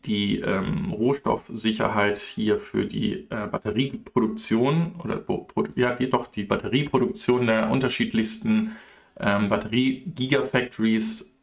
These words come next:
von Ford, von General Motors und natürlich auch Tesla dann mit sichern sollen. Also das heißt, auch hier versucht man sich, mh, unabhängiger aufzustellen und, ähm, Rohstoffvorkommen lokal zu sourcen.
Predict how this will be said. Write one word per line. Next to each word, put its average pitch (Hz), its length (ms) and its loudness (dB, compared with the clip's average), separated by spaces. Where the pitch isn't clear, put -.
von 120 300 0
Ford, 104 400 2
von 113 460 0
General 113 280 2
Motors 107 500 2
und 110 200 0
natürlich 110 480 0
auch - 140 -4
Tesla - 420 0
dann 101 280 0
mit - 180 -4
sichern 107 480 -2
sollen. - 220 -8
Also - 200 -6
das - 180 -4
heißt, 123 300 0
auch - 100 -10
hier 123 240 2
versucht 120 440 -2
man 117 180 2
sich, 113 320 0
mh, 110 420 2
unabhängiger 117 760 2
aufzustellen 110 840 2
und, 101 520 -2
ähm, 98 540 -2
Rohstoffvorkommen 107 1160 0
lokal 135 1000 2
zu - 240 0
sourcen. - 600 -2